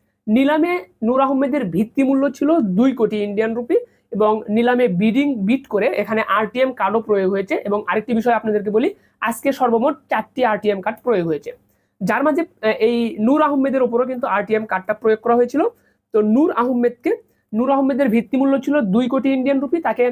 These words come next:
আহ, নিলামে বিডিং করে, আহ, দশ কোটি ইন্ডিয়ান রুপি দিয়ে কেনা হয়েছে। এরপর, আহ, চেন্নাইয়ের দলে দ্বিতীয় সর্বোচ্চ পারিশ্রমিকের খেলোয়াড় হলো আহ, রবিচন্দ্রন আশ্বিন, রবিচন্দ্রন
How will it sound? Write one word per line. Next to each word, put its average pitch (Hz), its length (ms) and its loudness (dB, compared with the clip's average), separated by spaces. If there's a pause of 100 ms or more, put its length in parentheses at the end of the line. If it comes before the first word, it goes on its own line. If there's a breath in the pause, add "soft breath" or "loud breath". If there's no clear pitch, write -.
(400)
আহ, 208 100 2
নিলামে 269 440 2
বিডিং 226 360 0
করে, 285 240 0
আহ, - 380 -6
দশ 233 280 0
কোটি 277 280 0
ইন্ডিয়ান 226 240 0
রুপি 202 180 -4
দিয়ে 262 120 0
কেনা 269 200 0
হয়েছে। 170 340 -4 (380)
এরপর, 311 400 0
আহ, 208 420 -2 (120)
চেন্নাইয়ের 269 380 0 (140)
দলে 202 320 2
দ্বিতীয় 254 520 0
সর্বোচ্চ 214 460 -2
পারিশ্রমিকের 208 640 -2 (160)
খেলোয়াড় 214 360 2
হলো 269 240 0 (400 soft breath)
আহ, 190 120 4 (100)
রবিচন্দ্রন 285 540 0 (120)
আশ্বিন, 214 260 -4 (360)
রবিচন্দ্রন 277 460 0